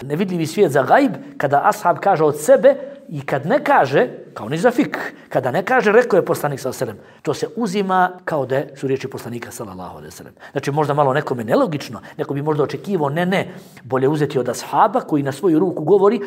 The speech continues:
bolje uzeti nešto što je manje bitno, nešto iz fikha, a kad je akida u pitanju, džennet, džehennem, iman, kufr, tu se ne uzima jer ne znamo odakle njemu to nije rekao da je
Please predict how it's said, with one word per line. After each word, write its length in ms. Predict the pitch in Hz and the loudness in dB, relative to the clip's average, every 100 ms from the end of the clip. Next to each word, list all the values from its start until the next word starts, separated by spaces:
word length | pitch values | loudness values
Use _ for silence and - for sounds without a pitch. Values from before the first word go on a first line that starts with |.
| - | -10
bolje 300 | 139 254 156 | -2 2 4
uzeti 320 | 180 151 139 156 | 2 2 0 -2
nešto 240 | 143 143 | -4 -6
što 160 | - 135 | -2 0
je 40 | |
manje 300 | 147 139 120 120 - | 0 0 -2 -4 -14
bitno, 580 | 131 131 175 175 196 285 - - | -10 -6 -6 -2 -2 -2 -6 -10
nešto 240 | - - | -10 -8
iz 140 | 123 - | -10 -6
fikha, 420 | 285 - - 226 - - | -6 -2 -2 -2 -6 -14
a 100 | - | -12
kad 180 | - 101 | -10 -10
je 40 | |
akida 360 | - - - 123 | -12 -10 -4 -2
u 120 | 131 | -2
pitanju, 400 | - 180 202 208 | -6 -6 -6 -6
džennet, 320 | 139 139 139 | -6 -6 -6
džehennem, 520 | 123 117 135 147 139 135 - - | -10 -12 -12 -10 -12 -12 -20 -16
iman, 400 | 165 160 156 127 113 | -4 0 2 0 -2
kufr, 480 | 170 160 214 - - | -4 0 2 2 -2
tu 100 | 165 | -8
se 140 | - | -6
ne 100 | 135 | -4
uzima 440 | 135 147 165 165 165 - - | -4 -2 -2 -2 -2 -8 -4
jer 220 | 151 127 | -4 -2
ne 160 | 147 | -4
znamo 260 | 147 147 135 | -2 -2 0
odakle 340 | 127 135 135 | 0 0 0
njemu 240 | 131 131 123 | -4 -6 -6
to 180 | 156 135 | -4 -2
nije 180 | 139 | -2
rekao 260 | 127 127 117 | -2 -4 -8
da 100 | 107 | -10
je 120 | 123 | -10